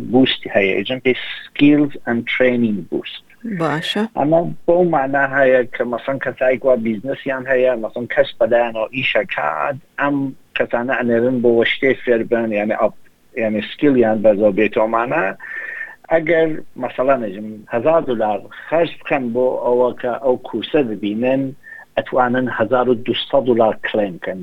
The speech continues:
Speaker 1: بەو بۆنەوە ئەیجن پێی بوست. یعنی
Speaker 2: ئاها.
Speaker 1: سەد و بیست لە سەد، سەد و بیست دەرسەد ئەتوانن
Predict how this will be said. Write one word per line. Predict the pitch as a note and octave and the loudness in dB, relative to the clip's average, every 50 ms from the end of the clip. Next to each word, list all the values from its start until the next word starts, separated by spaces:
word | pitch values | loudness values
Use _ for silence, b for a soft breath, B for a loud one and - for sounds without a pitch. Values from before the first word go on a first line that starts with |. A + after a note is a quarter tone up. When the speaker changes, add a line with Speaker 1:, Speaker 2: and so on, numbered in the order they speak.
| - - | 0 2
Speaker 1:
بەو | C3+ C#3+ B2+ B2 | 2 2 4 2
بۆنەوە | C3 B2+ C3 C3 C3 A#2+ | 0 2 4 4 4 4
ئەیجن | A2+ G2+ A2 A#2 A2+ G2+ - | 2 2 0 -2 -2 -2 -2
پێی | A2 G#2+ G2+ - G#2 | -2 -2 -2 -2 -4
بوست. | A2+ G2+ - - - - - - - | -4 -4 -4 -8 -12 -12 -10 -6 -4
یعنی | G#2+ G#2+ A#2 B2 B2 | -2 0 2 2 2
Speaker 2:
ئاها. | A#2+ - - A3+ G#3+ G3 F3 F#3+ G3+ - | 2 0 -2 -8 -8 -6 -8 -6 -2 -2
Speaker 1:
سەد | D3 - - D#3+ | -2 0 2 2
و | D#3 C3+ B2+ A#2 | 2 2 2 4
بیست | C3 D#3 D3+ C#3 - - - - B2 A#2 | 4 4 4 4 0 -8 -8 -4 0 0
لە | A2+ - - - | 0 0 -2 -2
سەد، | - C#3 C3+ B2+ - - - b b b b - | 0 2 2 0 -2 -10 -20 b b b b -2
سەد | C#3+ C#3 C#3+ | -2 0 0
و | C3+ C3 | 2 0
بیست | C3+ - - - | 0 -2 0 0
دەرسەد | A#2+ A2+ G#2+ - - D3 D3 C3+ - - | 0 0 0 0 2 4 4 4 2 0
ئەتوانن | A2+ - - A#2 A2+ A2 A2+ A#2 B2 B2+ | -6 -6 -4 -4 -2 -2 -2 -2 -2 -4